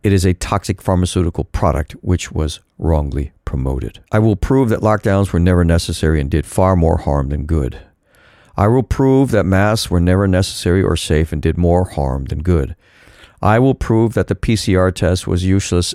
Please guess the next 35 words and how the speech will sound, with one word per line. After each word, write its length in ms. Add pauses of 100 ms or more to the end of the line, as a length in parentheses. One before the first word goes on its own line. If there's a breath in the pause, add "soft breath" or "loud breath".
and 180
used 240
to 140
enable 420
the 120
authorities 480
to 140
falsify 680
their 180
covid 380
figures. 560 (220)
As 160
the 100
author 280
of 100
the 80
world's 260
best-selling 580
book 200
on 160
vaccines, 720 (180)
I 80
would 160
love 200
to 100
debate 340
with 180
the 100
W 400
H 180
O's 200
experts, 440
but 240
they 140
won't, 340